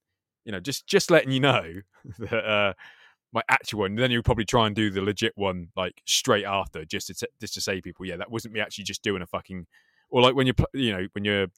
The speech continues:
doing Switch fifties, just playing around. You've gotta do a real one afterwards, like, super fast, just to let everyone know that you're not, like,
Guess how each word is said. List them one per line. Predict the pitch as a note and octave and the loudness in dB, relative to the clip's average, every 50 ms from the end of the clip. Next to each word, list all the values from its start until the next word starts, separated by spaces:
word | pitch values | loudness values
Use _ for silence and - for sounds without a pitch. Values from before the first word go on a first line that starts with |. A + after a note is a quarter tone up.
| _ _ _ _ _ - | _ _ _ _ _ 0
doing | G#2+ G#2 | 0 0
Switch | F#2+ - - A#2 A2+ - - - | 0 -2 -2 -2 -2 -4 -2 0
fifties, | A#2 G#2+ - - - F#2 F2+ F2 E2+ | -2 -2 -2 -2 -6 -6 -6 -6 -6
just | - G#2+ - - - _ _ _ | -6 -6 -6 -8 -10 _ _ _
playing | - A2 G2+ F#2 | 0 0 2 2
around. | F2+ G#2 A2 F#2+ D2+ D2 D#2+ F2 - _ _ _ _ _ _ _ _ _ _ _ _ _ _ _ _ _ _ _ _ _ _ _ _ - | 2 2 0 0 0 -4 -14 -18 -20 _ _ _ _ _ _ _ _ _ _ _ _ _ _ _ _ _ _ _ _ _ _ _ _ -4
You've | A#2 A#2 A2 | -2 0 2
gotta | C#3+ C3 A#2 G2+ | 2 2 4 4
do | A#2+ G#2+ | 4 4
a | G#2 | 6
real | A2 A#2+ A#2+ A#2 A2+ | 6 8 8 8 6
one | G#2 F#2+ F#2+ F#2 | 6 4 2 4
afterwards, | F#2+ G2+ G2+ G2 - - F#2 F2 F2 F2 - - - - | 4 4 2 2 0 -2 -8 -6 -6 -8 -8 -10 -10 -8
like, | F#2 F2+ - | -8 -6 -2
super | - - B2 G#2 - G2+ | 0 0 0 0 -2 -2
fast, | - - A#2+ G#2+ F#2+ G2 F#2 - - | 0 2 4 4 4 2 -2 -4 -4
just | B2 G#2+ - | -4 -4 -2
to | - A2 | -2 -2
let | A2 A2+ A2+ | 0 0 0
everyone | G#2+ G2 G#2+ G#2 G#2 | 0 2 0 0 4
know | A2 A2 G#2+ G#2+ G2+ F#2+ | 4 4 4 4 4 0
that | F#2 F2+ | -4 -6
you're | F#2 F#2+ F#2+ | -4 -4 -4
not, | F#2+ G2 F#2+ D#2+ F#2+ | -4 -4 -4 -4 -4
like, | F2+ F2 F2+ - - - | -4 -4 -4 -6 -10 -18